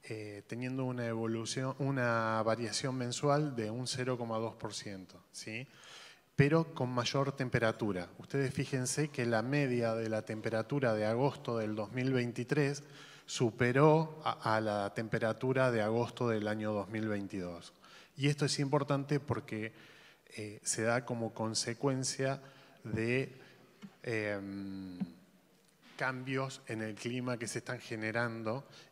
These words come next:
y, eh, como consecuencia de esto vamos a consumir menos energía en los periodos invernales también. Eh, esta es la, la demanda, cómo fue evolucionando y cómo fue cayendo la demanda.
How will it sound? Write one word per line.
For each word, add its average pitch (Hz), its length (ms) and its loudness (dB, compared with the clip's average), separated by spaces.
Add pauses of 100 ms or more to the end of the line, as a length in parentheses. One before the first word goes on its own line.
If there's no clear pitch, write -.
y, 147 260 -2 (160)
eh, 104 420 -4
como 113 240 -4
consecuencia 123 1000 0
de 113 360 -2 (260)
esto 151 640 0
vamos 123 400 0
a 120 360 -2
consumir 120 640 -4
menos 120 380 -4
energía 135 600 -2
en 117 100 -4
los 107 140 -4
periodos 120 460 0
invernales 113 600 -4
también. 107 460 -2 (920)
Eh, 107 460 -4 (120)
esta 143 240 -2
es 123 80 0
la, 113 380 4
la 113 200 2
demanda, 135 840 0
cómo 123 240 -4
fue 127 240 0
evolucionando 123 720 -2
y 131 60 -4
cómo 117 260 -4
fue - 180 -2
cayendo 120 480 -2
la 113 140 4
demanda. 117 680 0